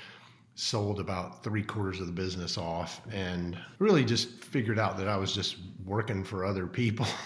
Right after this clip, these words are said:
<laughs> And I was like, "You know, I, I wanna work for myself." So I jumped out, and a friend of mine, um, was, uh, had, you know, a, a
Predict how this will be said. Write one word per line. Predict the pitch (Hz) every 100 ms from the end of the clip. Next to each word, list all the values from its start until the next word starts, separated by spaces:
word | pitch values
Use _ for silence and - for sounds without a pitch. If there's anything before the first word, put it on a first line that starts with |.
| -
<laughs> | 190 - 165 -
And | 147
I | 139
was | 135 135
like, | 120 120
"You | 156
know, | 165 151 123 - - - - -
I, |
I | 147
wanna | 185 127
work | 143 143
for | 123
myself." | 98 95 196 175 98
So | - 113 104
I | 98 92 - - - - - - - -
jumped | 117 143 143
out, | 131 123 127 - - - - -
and | 110 104 104 98
a |
friend | - 131 127
of | 120 104
mine, | 107 107 107 104 104 104 104
um, | 95 92 92 87
was, | 90 85 98
uh, | 90 87 85 - - - - _ -
had, | - 107 92 82 127
you | 110 95
know, | 90 92 -
a, | 92 - -
a | 98